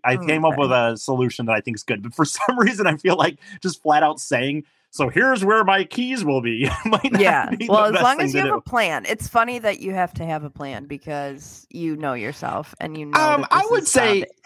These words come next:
Speaker 2: it's a
Speaker 1: that is true. Wouldn't you think, though, on a trip like this, I, I think in this situation,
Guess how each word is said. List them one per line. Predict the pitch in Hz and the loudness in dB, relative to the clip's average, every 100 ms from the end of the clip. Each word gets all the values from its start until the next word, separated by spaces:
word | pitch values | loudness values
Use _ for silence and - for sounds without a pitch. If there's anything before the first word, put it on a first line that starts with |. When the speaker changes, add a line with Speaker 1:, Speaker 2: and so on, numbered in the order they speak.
| 151 - | -8 -8
Speaker 2:
it's | - | -8
a | 175 156 156 | -4 2 2
Speaker 1:
that | 233 | 2
is | 285 - | 0 2
true. | 208 143 101 98 _ _ | 2 2 -2 -8 _ _
Wouldn't | 180 294 370 | -2 -2 0
you | 349 | -2
think, | - 220 202 | 0 -2 0
though, | 202 | 2
on | 175 | 4
a | 143 | 2
trip | - 151 | 2 2
like | 160 135 | 2 2
this, | 139 135 - - | 2 2 0 -2
I, | 147 - | -2 2
I | 165 | 0
think | 165 262 269 | 0 -2 2
in | 190 139 143 | 2 4 4
this | 156 | 2
situation, | - 180 180 160 160 160 165 160 | 0 -4 0 0 0 0 -2 -2